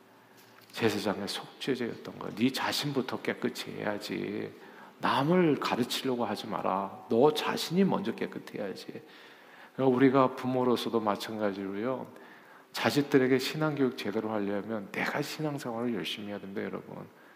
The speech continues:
제가 보니까 우리 목사님들 가운데서도 새벽기도 잘하시는 분들은 공통점이 있어요.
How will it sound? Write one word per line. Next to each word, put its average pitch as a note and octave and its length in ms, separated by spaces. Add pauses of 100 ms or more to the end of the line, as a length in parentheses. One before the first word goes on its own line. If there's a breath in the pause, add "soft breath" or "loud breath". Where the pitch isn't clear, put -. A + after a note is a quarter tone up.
(360 loud breath)
제가 B2+ 240
보니까 B2+ 360
우리 A#2 200
목사님들 C3+ 640
가운데서도 G#2 600
새벽기도 C3 540
잘하시는 A2 580
분들은 G#2 460
공통점이 A2 720
있어요. F#2+ 480